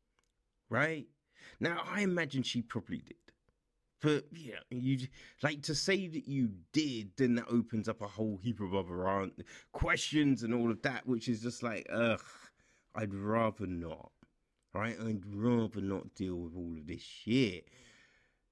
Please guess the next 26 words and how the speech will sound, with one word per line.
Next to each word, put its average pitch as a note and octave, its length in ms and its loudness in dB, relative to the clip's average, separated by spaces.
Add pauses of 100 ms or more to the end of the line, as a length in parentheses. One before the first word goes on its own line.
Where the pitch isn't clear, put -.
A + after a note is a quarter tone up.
(380)
So, D3 400 6 (880)
you A2+ 200 6
know, C#2 140 0
she's, C3 500 4 (160)
she A#2 260 2 (100)
just G#2+ 260 0
was F#2 160 -2
like, F#2 140 0
"Yeah, C#3 200 4
I C3+ 60 2
don't A#2 280 2
know, D3+ 340 4
I A#2 60 -4
didn't G#2 260 -4
know," E3+ 500 6 (160)
but, F#3 320 2
you B2+ 420 0
know, A2 60 4
she A2+ 180 -4
did C#3+ 320 2
say C#3+ 240 0
he A2+ 320 2
was A2 480 2 (260)
a G#2 100 -2
fantastic A#2+ 800 -4
husband A2+ 680 0